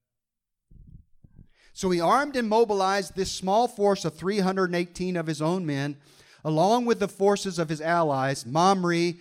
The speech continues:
Eshcol, and Anar. And he led them in hot pursuit of the enemy, a combined army of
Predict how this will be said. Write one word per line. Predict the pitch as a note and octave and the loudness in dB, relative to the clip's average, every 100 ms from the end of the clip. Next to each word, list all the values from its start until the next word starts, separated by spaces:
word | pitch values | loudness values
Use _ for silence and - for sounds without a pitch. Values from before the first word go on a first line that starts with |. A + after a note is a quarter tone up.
| _ _ | _ _
Eshcol, | C3+ F3+ - - E3+ D#3+ D#3+ D#3+ | -2 -2 -2 -2 0 2 0 -2
and | D3+ D#3 | -6 -4
Anar. | D#3 D#3+ D#3 C#3 G#2+ F2+ _ _ _ _ _ _ - | -2 0 0 -2 -4 -8 _ _ _ _ _ _ -6
And | D#3+ | -2
he | |
led | D#3+ G3 A#3+ | 2 2 2
them | A#3 G3 | 0 -2
in | D#3+ | -2
hot | E3+ G#3+ | -2 -4
pursuit | G3+ F3+ - A3+ | -4 -8 -6 -6
of | F#3+ | -4
the | F#3+ | 0
enemy, | G#3+ A#3 F#3+ G#3 A#3 - _ _ _ _ _ _ _ | 2 4 4 4 0 -8 _ _ _ _ _ _ _
a | E3+ | -10
combined | D#3 D3 C#3+ F#3+ G#3+ A3+ A3 | -8 -2 2 4 4 0 0
army | A3 G#3 E3 D3 D#3 | 2 4 4 0 -2
of | D3+ D3+ | -4 -8